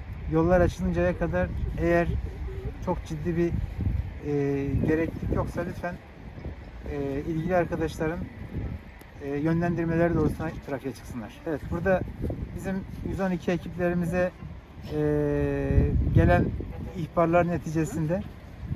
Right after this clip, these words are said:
ayrıca, e, Kızılay'ımız bölgede on ekiple, beşi şu an Bolu tarafında, beşi de bu tarafta, e, sıcak ve kumani olmak üzere, sıcak çay ve benzeri içecekler artık kumani olmak üzere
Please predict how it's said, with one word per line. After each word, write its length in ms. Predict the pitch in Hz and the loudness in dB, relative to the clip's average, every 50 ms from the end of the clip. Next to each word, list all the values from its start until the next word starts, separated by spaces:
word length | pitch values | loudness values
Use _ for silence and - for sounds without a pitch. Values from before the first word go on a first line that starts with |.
| - | 0
ayrıca, 500 | 165 165 175 180 185 175 185 190 180 175 - - - - - - - - - - - - - - - | 4 4 4 4 4 4 4 6 6 4 4 0 -2 -4 -6 -10 -10 -8 -8 -8 -10 -10 -12 -8 -2
e, 220 | 156 156 156 151 143 - - | 0 2 2 2 2 2 2
Kızılay'ımız 640 | 165 165 165 180 175 175 170 170 180 185 - 160 160 | 2 4 6 6 6 6 6 4 2 0 0 0 2
bölgede 500 | 165 165 160 156 170 170 180 180 185 175 - - | 4 4 4 4 4 4 4 4 2 0 0 2
on 140 | 190 202 185 | 2 4 4
ekiple, 500 | 165 156 - - - - 147 127 120 135 | 4 2 0 -4 -8 -4 -2 -2 0 2
beşi 340 | 165 156 - - 175 180 185 - - - - - - - - - - - | 0 0 0 -2 -4 -4 -4 -8 -12 -12 -12 -12 -10 -10 -10 -8 -10 -10
şu 200 | - - 180 175 | -6 -2 2 2
an 220 | 170 170 175 170 | 2 2 2 2
Bolu 200 | 156 175 180 185 185 | 4 4 4 4 4
tarafında, 540 | 190 190 185 180 175 196 190 185 185 160 156 | 4 4 4 4 4 2 0 0 2 2 2
beşi 200 | 165 160 - - | 2 2 0 0
de 120 | 175 165 | -2 -2
bu 60 | 170 | 0
tarafta, 460 | - 175 151 147 131 - - 208 208 196 - - - - - - - - - - - 151 | 0 0 2 2 0 -2 -2 -4 -4 -4 -6 -10 -10 -10 -10 -10 -10 -10 -12 -10 -6 -2
e, 400 | 156 151 156 151 151 151 151 147 139 - | 0 2 2 2 2 2 2 0 -2 -4
sıcak 280 | - 160 156 190 175 - - - - - - - - - - - - - - - - - - - | -4 0 2 2 2 0 -2 -8 -10 -10 -10 -10 -10 -6 -4 -4 -2 -4 -4 -6 -8 -8 -2 2
ve 180 | 175 175 175 175 - - - | 4 4 4 2 0 -4 -2
kumani 320 | 170 170 170 170 175 180 | 2 4 4 4 6 4
olmak 280 | 175 170 175 180 170 - | 4 4 4 2 0 0
üzere, 280 | 147 147 156 156 170 160 | 0 2 2 2 2 0
sıcak 380 | - 165 151 175 170 - - | -2 -2 -2 0 -2 -2 -2
çay 220 | - 180 170 170 170 - - - - - 156 | -4 -2 0 0 -2 -2 -6 -8 -8 -4 -2
ve 160 | 156 156 156 151 - - 156 | 0 0 0 0 -2 -2 0
benzeri 300 | 165 160 151 147 160 160 | 0 0 2 2 2 2
içecekler 520 | 156 - - 165 156 147 - - 165 160 165 160 | 2 0 0 -2 -2 -2 -2 -2 -2 -2 -2 0
artık 340 | 160 156 147 - - 151 - | 0 -2 -2 -2 -6 -6 -4
kumani 300 | 165 160 156 156 165 165 | -2 0 0 2 2 2
olmak 260 | 160 160 165 160 - | 0 0 0 -2 -4
üzere 300 | - 151 156 156 175 185 | -2 -2 -2 0 -2 -2